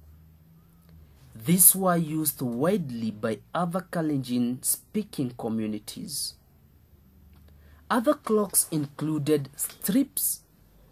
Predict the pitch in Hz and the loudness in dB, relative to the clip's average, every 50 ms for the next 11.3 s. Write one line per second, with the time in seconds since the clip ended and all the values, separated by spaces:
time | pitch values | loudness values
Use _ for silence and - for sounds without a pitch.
0 | _ _ 170 170 - - - 131 120 120 135 156 170 170 170 - - 185 165 147 | _ _ -2 -2 0 -4 -4 -2 0 2 4 6 4 4 4 0 -4 -4 -4 -2
1 | 143 - - - - - - 254 240 180 120 104 - - - - - _ _ - | -2 -2 -2 -2 -2 -2 0 0 0 0 -2 -6 -10 -16 -20 -20 -20 _ _ -20
2 | - - - 151 151 143 - - 160 147 151 151 - - 180 175 170 165 170 - | -20 -8 -6 -2 2 4 4 4 4 2 -2 -4 -4 -2 -2 0 0 0 -2 -2
3 | - 135 135 135 - - - - - 220 214 208 - - 143 139 131 127 127 131 | -4 -4 -4 -2 -2 -2 -4 -2 -2 0 0 0 -2 -4 -6 -8 -6 -6 -8 -8
4 | - - - 202 196 165 - 202 202 233 - - _ _ _ _ _ _ _ _ | -4 -4 -4 -4 -4 -4 -4 -4 -4 -6 -8 -16 _ _ _ _ _ _ _ _
5 | _ _ _ _ _ _ - 139 127 - - - 190 196 185 170 190 180 175 151 | _ _ _ _ _ _ 0 0 0 0 0 0 0 0 0 0 0 0 0 0
6 | 127 123 131 151 165 175 175 165 147 - - - - 98 - - - - - - | -2 0 0 2 2 2 2 0 -2 -4 -8 -10 -10 -10 -10 -10 -12 -12 -12 -12
7 | - _ _ _ _ _ _ _ _ _ _ - _ - _ _ _ _ - 120 | -16 _ _ _ _ _ _ _ _ _ _ -20 _ -20 _ _ _ _ -18 -10
8 | 113 120 160 156 156 - - - 151 151 151 - - 151 147 - - 151 143 - | 0 0 0 0 0 -4 -8 -10 -8 -8 -10 -10 -10 -6 -4 -4 -4 -4 -4 -6
9 | - - 175 175 170 - 180 170 151 147 147 131 123 123 113 113 135 170 185 170 | -6 -4 -4 -4 -4 -4 -6 -6 -4 -4 -6 -6 -6 -10 -8 -4 -2 -2 0 -2
10 | 147 156 135 117 110 - - - 139 135 123 117 123 131 160 175 151 147 123 - | -2 -6 -6 -6 -8 -12 -10 -8 -6 -4 -4 -4 -4 -4 -4 -2 -4 -4 -6 -6
11 | - - - - - | -10 -12 -16 -20 -20